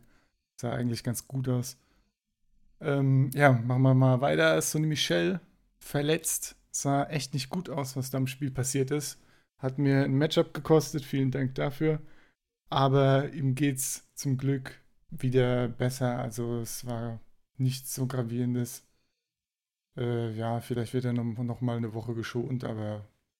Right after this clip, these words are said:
ich, äh, sollte relativ flott wieder spielen können. Einfach dranbleiben, gucken, was die News sagen.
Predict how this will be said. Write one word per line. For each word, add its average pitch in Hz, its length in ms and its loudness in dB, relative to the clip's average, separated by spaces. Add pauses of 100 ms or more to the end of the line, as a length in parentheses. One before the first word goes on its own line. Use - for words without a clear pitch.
(680)
ich, - 280 -14
äh, 110 340 -6
sollte 113 380 -4
relativ 120 400 -2
flott 123 300 -6
wieder 123 280 -2
spielen 123 320 -4
können. 120 300 -4 (920)
Einfach 117 320 -8
dranbleiben, 120 720 -4 (200)
gucken, 127 280 -6
was 117 140 -6
die 123 100 -2
News 131 340 4
sagen. 131 520 0